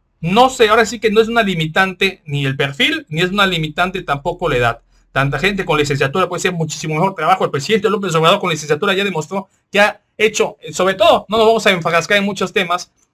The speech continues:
en lo que viene siendo el sector económico, ha hecho muchísimo más que esos doctorantes de Harvard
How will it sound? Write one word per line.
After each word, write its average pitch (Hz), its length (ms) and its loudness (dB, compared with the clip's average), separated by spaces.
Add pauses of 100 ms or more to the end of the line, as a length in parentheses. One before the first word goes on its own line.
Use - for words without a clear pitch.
en 156 100 -4
lo 156 80 2
que 165 100 -2
viene 196 180 -2
siendo 185 240 -2
el 175 80 0
sector 170 300 -2
económico, 196 600 -2 (320)
ha 185 140 2
hecho 202 220 2
muchísimo 208 580 -4
más 196 360 -2
que 175 220 -2
esos 190 260 -2
doctorantes 180 840 2
de 135 120 -4
Harvard 147 440 2